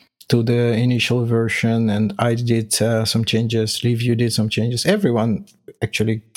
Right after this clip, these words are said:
committed something. So this is version three already. That will be, uh, probably next week somewhere in my store. We had, like, twenty frames over. So I thought, "Oh,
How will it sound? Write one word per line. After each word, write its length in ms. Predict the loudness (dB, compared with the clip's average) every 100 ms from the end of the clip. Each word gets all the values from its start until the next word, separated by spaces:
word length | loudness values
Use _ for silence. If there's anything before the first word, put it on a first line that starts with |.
| -8 -2
committed 340 | -2 -2 -4
something. 460 | -4 -6 -4 -8 -8 -16 -16 -16 -6
So 260 | 0 0 2
this 240 | 2 2
is 80 | 0
version 360 | 2 2 2 -2
three 440 | 0 2 4 4
already. 460 | 2 2 0 -2 -4
That 400 | -2 -2 -2 -2
will 160 | -2 0
be, 240 | 0 0
uh, 100 | 0
probably 400 | -2 -2 0 0
next 340 | 0 0 -2 -4
week 160 | -4 -2
somewhere 280 | -2 -2
in 80 | -2
my 100 | -2
store. 540 | -2 -2 0 0 -4 -4 -2
We 100 | 0
had, 200 | 2 0
like, 260 | 0 -2 -8 _ _ _ -4
twenty 680 | -2 -2 0 0 0 -2 -4 _ _ _ -20
frames 460 | -4 -2 0 0 0
over. 440 | -2 0 -2 -2
So 180 | -2 -2
I 40 | 0
thought, 200 | 0 -2
"Oh, 180 | -6